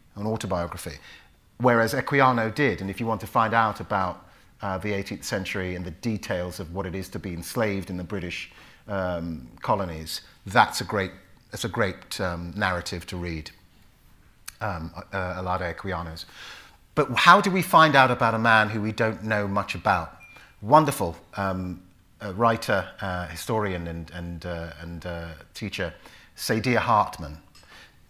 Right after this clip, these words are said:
um, African-American lady, talks about a thing that she describes as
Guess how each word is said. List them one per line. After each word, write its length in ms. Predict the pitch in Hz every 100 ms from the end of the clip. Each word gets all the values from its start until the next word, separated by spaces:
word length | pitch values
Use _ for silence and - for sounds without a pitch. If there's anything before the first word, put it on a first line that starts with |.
| -
um, 300 | 95 87 82 82
African-American 600 | 98 - 95 101 95 85
lady, 260 | 82 76
talks 300 | 78 117 -
about 400 | 92 101 92 90 - -
a 40 |
thing 300 | - 113 98 87 -
that 120 | - -
she 180 | 117
describes 520 | 104 98 - 98 92 98
as 320 | 90 87